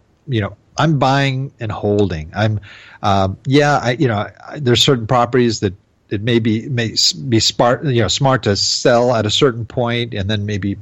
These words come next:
use those funds through a four oh one exchange or something to be able to, um, uh, you know, to be able to, uh,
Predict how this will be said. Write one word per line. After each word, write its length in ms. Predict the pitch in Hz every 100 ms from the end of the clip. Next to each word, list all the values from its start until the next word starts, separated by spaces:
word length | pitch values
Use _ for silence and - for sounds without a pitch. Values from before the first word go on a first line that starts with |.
| -
use 320 | 107 120 110
those 240 | 120 110
funds 560 | - 117 110 113 - - - - - - -
through 140 | 95
a 40 |
four 280 | 87 - 113
oh 60 | 107
one 340 | 104 107 101
exchange 420 | 104 - 123 113
or 60 | 101
something 340 | - 113 110
to 80 | 98
be 160 | 98 113
able 220 | 110 98
to, 20 | - - - -
um, 440 | 98 92 92 92 -
uh, 580 | 95 - - - 117 -
you 120 | 151
know, 100 | 123
to 120 | 95
be 140 | 104 127
able 180 | 117 110
to, 500 | - 113 101 104 98
uh, 400 | 92 92 90